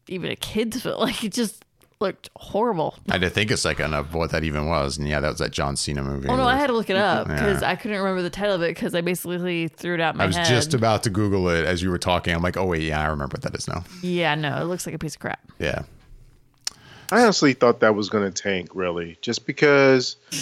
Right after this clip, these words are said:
Speaker 3: I mean, if you look at it, it, the trailer, and obviously you guys had to sort of kind of remember what it was, but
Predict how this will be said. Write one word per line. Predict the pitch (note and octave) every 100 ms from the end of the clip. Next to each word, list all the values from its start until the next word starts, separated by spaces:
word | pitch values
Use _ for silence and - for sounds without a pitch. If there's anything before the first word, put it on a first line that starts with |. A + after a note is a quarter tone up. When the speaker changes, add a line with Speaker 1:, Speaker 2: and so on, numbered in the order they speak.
| D#3 - _ - - - -
Speaker 3:
I |
mean, | D3 D#3
if | D3 F#3
you |
look | C#3+ C#3+ C#3
at | C3
it, | C3 C3 - -
it, | C3+ - A#2+
the | A2
trailer, | - A#2+ B2 B2 C3+ C3+
and | B2 A2+ G2+
obviously | A2 G#2 - G#2+
you | G2+
guys | G2 F#2 - -
had | G#2+ G2
to | F#2+ E2+
sort | - G2
of | F#2 D#2+ _ _ _ -
kind | G2+
of | F2 D#2+ -
remember | G2 F#2+ G2+ G#2 A#2
what | C3
it | B2+
was, | C3+ C#3 D3 -
but | - G#2